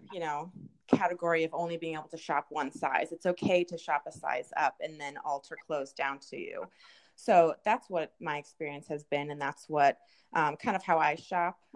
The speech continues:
Um, and I'm glad that other companies, and yours included, <laughs> you know, have now evolved and are, um, having larger sizes and not just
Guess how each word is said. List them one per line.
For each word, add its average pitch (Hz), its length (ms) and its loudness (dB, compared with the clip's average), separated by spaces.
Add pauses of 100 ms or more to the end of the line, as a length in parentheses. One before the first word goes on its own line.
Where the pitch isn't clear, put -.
Um, 151 400 -4
and 175 100 -2
I'm 165 100 -2
glad 202 280 -2
that 202 100 -4
other 165 280 0 (140)
companies, 165 640 -8
and 165 140 0
yours 165 220 4
included, 202 520 4
<laughs> - 120 0
you 185 80 -6
know, 170 120 0
have 202 220 0
now 165 180 -2 (200)
evolved 151 500 -4
and 147 280 -14 (400)
are, 147 400 2
um, 87 480 -6 (440)
having 175 340 0
larger 151 400 -6
sizes 143 540 -4
and 147 120 -6
not 139 240 -2
just 143 360 -2